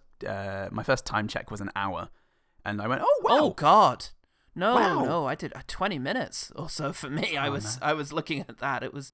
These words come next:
Speaker 2: I found that opening particularly, uh, again, just because I was so uncomfortable.
Speaker 1: Yeah,
Speaker 2: And I was
Speaker 1: right.
Speaker 2: watching it with the family as well, so we're just
Speaker 1: That could change things.
Speaker 2: squirming.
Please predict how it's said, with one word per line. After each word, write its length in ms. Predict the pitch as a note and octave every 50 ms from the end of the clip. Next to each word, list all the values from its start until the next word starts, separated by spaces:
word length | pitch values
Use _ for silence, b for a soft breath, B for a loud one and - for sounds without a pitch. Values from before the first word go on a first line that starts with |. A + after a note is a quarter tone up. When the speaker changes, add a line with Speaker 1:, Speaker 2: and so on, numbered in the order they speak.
| _ _ _ _ _ _ -
Speaker 2:
I 80 | -
found 260 | F#3 - G3+ F3+ E3 D3+
that 160 | D#3 D#3 -
opening 380 | C3+ D#3 D#3+ - C#3 C3 A#2
particularly, 580 | - - - - - E3 - - C#3 B2 A2+ G2 - _ -
uh, 100 | C#3+ D#3+
again, 300 | - D3+ - G3 A3 A3 F3+
just 120 | E3+ -
because 180 | - - G#3+ G#3+
I 40 |
was 100 | F3 E3+
so 100 | - F3
uncomfortable. 800 | E3 D#3+ C#3 - - - F3 - - - - - - - - _ _ _ _ _ _ _ _
Speaker 1:
Yeah, 220 | - B2+ A2 B2+ B2
Speaker 2:
And 80 | A2 G2+
I 100 | - -
was 0 |
Speaker 1:
right. 80 | A2+ -
Speaker 2:
watching 220 | F#3+ - - A#3+
it 40 | E3
with 100 | - -
the 60 | -
family 460 | - - D#3+ D#3 F#3+ G#3 F#3+ D#3 C3
as 160 | B2+ A#2+ -
well, 260 | C#3+ C#3+ F#3 F3+ C#3 A2+
so 140 | - C3
we're 80 | A#2+ C3
just 300 | C3+ - D3 - - b b b b b b b b b
Speaker 1:
That 200 | A#2 A2 - -
could 120 | - A2+
change 300 | - - F#2+ G2 F#2 -
things. 220 | - - - - -
Speaker 2:
squirming. 920 | - - - - - F#3 F3+ F3+ F#3+ G#3 A3+ G#3+ F3 D#3 C3 A2 - -